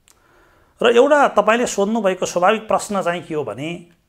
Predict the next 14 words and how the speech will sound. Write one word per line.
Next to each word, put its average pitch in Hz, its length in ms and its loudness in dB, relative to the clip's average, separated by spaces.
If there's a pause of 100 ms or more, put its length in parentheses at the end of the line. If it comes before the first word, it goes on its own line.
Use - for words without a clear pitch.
(600)
यो 175 100 -4
सङ्कटको 240 760 0
बेलामा 113 440 -4 (1600)
सबैभन्दा 233 500 2
बढी 190 200 0
नागरिकहरूले 151 580 -2
सरकारलाई 147 560 -2
नै 165 120 -8
खोज्छन्। - 480 -16 (340)
जसरी 165 320 -2
एउटा 156 220 2
बच्चा 151 400 0
छटपटिँदै 196 640 -2
गर्दा, 180 580 2